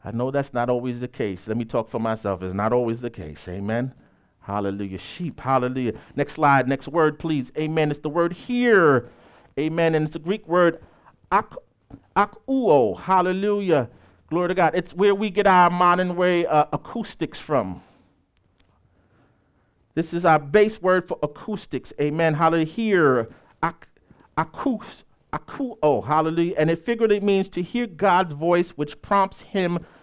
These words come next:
to birth faith when it, within. Amen. When we hear God's voice, it births, it should birth faith within. Hallelujah. What scripture can we link to this? Romans ten seventeen says, "So faith coming from hearing,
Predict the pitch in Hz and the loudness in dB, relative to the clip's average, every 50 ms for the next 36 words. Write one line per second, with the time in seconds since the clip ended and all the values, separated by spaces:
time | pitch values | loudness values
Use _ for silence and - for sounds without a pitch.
0 | _ - - - 160 147 143 143 165 165 165 170 - - - - - 185 175 170 | _ -10 -8 -6 -6 -6 0 2 4 4 4 4 0 -6 -14 -6 -2 0 0 0
1 | 165 - - 160 160 156 160 156 147 135 - - - 139 151 147 151 170 170 156 | -2 -4 -4 -4 -2 0 2 2 2 2 -2 -6 -6 -6 -4 -2 0 2 2 2
2 | 120 101 85 - _ _ _ _ _ _ _ _ _ _ _ _ _ _ - 131 | 0 -2 -4 -8 _ _ _ _ _ _ _ _ _ _ _ _ _ _ -6 -6
3 | 156 165 185 180 170 165 180 180 175 190 190 180 185 254 277 277 277 214 - 220 | -2 0 0 0 2 2 0 0 0 0 -2 2 4 4 4 4 2 2 4 6
4 | 233 233 226 226 220 180 180 170 165 190 190 196 190 190 190 190 - - 196 185 | 8 8 8 6 4 2 -4 -6 0 2 6 6 6 6 4 2 -2 0 0 0
5 | 175 151 147 143 143 214 208 202 196 196 - - 196 214 214 - - - 220 175 | 0 -2 -4 4 6 8 8 8 6 2 -2 0 0 0 0 0 -4 -4 -4 -4
6 | 156 - 208 196 190 190 - - _ _ _ - 247 240 226 196 185 - - - | 0 2 2 2 2 0 -4 -14 _ _ _ 2 4 4 4 4 0 -6 -12 -20
7 | - - _ _ - - 160 185 202 196 202 208 208 208 208 160 120 107 92 - | -20 -20 _ _ -20 0 4 6 6 6 6 4 4 4 4 4 2 0 -2 -6
8 | - _ - - - _ _ _ _ _ _ _ - 185 180 170 170 175 175 180 | -14 _ -20 -20 -20 _ _ _ _ _ _ _ 2 4 6 6 6 4 2 2
9 | 185 190 196 196 190 190 175 170 - - - - - 208 208 - - - 233 240 | 4 6 6 6 6 4 2 0 -4 -12 -10 0 2 2 2 2 2 2 2 2
10 | - - 226 - 220 208 208 208 208 208 214 214 220 214 - 202 185 185 160 - | 2 -2 -2 0 0 2 2 2 2 4 4 4 2 2 0 2 2 2 2 2
11 | 135 170 196 202 196 196 185 185 - - 220 196 196 - - 202 185 190 185 - | 4 4 4 4 4 2 0 -2 0 2 2 2 2 2 2 2 2 0 -2 -2
12 | 233 214 208 220 - 202 180 180 - 190 175 - - 240 233 247 240 - - 254 | 0 0 0 0 0 -2 0 0 0 -2 -2 2 4 4 4 4 2 0 0 0
13 | 226 220 214 202 - - _ - 208 185 196 185 - - 277 254 202 165 156 151 | 2 2 0 -2 -4 -6 _ 2 2 2 2 -2 -2 -2 0 2 4 4 4 4
14 | 151 143 | 2 0